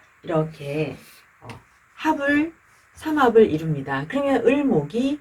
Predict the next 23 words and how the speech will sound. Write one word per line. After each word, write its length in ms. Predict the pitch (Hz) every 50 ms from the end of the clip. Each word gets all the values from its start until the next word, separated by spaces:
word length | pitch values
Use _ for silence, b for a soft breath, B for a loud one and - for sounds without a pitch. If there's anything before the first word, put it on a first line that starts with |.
| - _ _
국을 440 | - - 214 208 190 226 269 285 247
이루었다 600 | 160 165 160 156 151 135 135 - - 131 131 135
이렇게 280 | 139 160 - 226 226
표현하거든요. 760 | - 247 240 220 175 147 143 127 - 147 180 220 233 233 B B B B B B B
그럼 180 | - - 311 285
이렇게 200 | 277 269 294 233
을목이 720 | - - - - 262 285 294 294 277 277 294 294 226 -
지지의 480 | - - 226 220 196 208 233 247 240 -
뿌리가 400 | - 294 311 311 302 277 269 254
없는 360 | 226 156 160 196 240 285 277
것보다 500 | 233 185 156 139 135 156 190 233 254 240 190
을목의, 600 | 190 180 160 147 147 147 208 240 277 285 311 320 B B B B B B B -
어, 180 | - 143 139 147
육신이 400 | 170 190 196 - 185 175 175 175
강하게 440 | - - 185 185 185 175 156 165 160
작용을 640 | 156 - - 151 156 - 156 139 135 147 180 214 226
합니다. 680 | 226 269 277 262 220 156 139 127 127 127 127 135 - B B B B B B -
그럼 160 | - 277 262
저에게, 800 | - 175 180 214 254 277 294 285 277 269 262 254 247 240 226 196
저는 240 | - 220 226 233 220
기토인데 500 | 208 190 196 - 220 214 190 180 175 170
제가 200 | 170 170 175 165
이제, 340 | 156 156 165 175 180 175